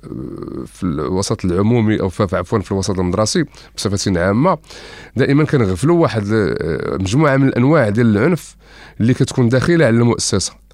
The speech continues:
العنف الممارس داخل، اللي كت-، اللي كيتمارس داخل المحيط ديال، عفوا، في، في محيط المؤسسة.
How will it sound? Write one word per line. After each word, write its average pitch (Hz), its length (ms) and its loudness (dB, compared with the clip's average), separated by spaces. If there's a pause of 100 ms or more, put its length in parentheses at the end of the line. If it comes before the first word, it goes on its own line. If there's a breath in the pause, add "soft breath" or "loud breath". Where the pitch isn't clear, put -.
(580 soft breath)
العنف 110 260 0
الممارس 117 560 2
داخل، 107 320 -2
اللي 92 320 -2
كت-، 107 220 -6
اللي 101 200 -2
كيتمارس 110 640 -2 (140)
داخل 104 340 -2
المحيط 98 360 -2
ديال، 85 220 -2
عفوا، 92 420 -2
في، 87 200 -4
في 92 80 -6
محيط 101 300 -2
المؤسسة. 98 580 -4